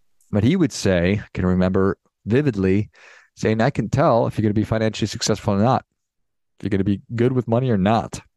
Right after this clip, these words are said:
Gen-, and the answer, or the question is, can you save money? Yes or no?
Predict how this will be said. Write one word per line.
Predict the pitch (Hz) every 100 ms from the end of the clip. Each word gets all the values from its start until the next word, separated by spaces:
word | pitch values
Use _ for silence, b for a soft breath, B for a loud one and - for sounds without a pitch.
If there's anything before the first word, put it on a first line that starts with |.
| _ _ _ _ _ _ _ _ _ _ -
Gen-, | 98 90
and | 90 87
the | 95
answer, | 98 - - 92
or |
the | 90 -
question | 110 98 101
is, | 131 123 117 B B B
can | -
you | 120
save | 135 131
money? | 151 104 - _ _ _ _ _ _ _ _ _ _ -
Yes | 113 -
or |
no? | 113 135